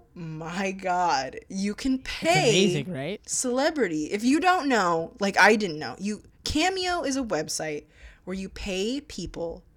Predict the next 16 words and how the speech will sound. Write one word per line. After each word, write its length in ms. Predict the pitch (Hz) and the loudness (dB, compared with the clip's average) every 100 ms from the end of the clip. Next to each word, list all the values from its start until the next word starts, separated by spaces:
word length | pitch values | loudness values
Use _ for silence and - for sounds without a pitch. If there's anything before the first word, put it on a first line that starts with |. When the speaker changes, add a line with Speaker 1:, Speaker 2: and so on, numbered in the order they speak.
| - - _ | -20 -20 _
Speaker 1:
celebrities, 1080 | - - 233 233 247 247 180 151 139 156 - - - - | -2 2 4 8 6 6 -2 -4 -8 -8 -10 -16 -20 -10
to 120 | - 214 | -4 -2
give 220 | 202 196 | 0 -2
you 160 | 196 | -2
a 60 | 160 | -2
shout 260 | - 196 135 | 0 0 0
out. 160 | 117 | -4
So 80 | 185 | -8
it 40 | |
could 40 | 175 | -6
be 60 | |
like, 100 | 139 | -6
"Happy 260 | - 170 - | -4 -8 -8
birthday, 500 | 151 214 214 - 165 | -4 -4 -4 -6 -8
Merry 220 | 160 160 151 | -8 -12 -12
Christmas, 560 | - 214 - 175 143 | -6 -4 -4 -8 -10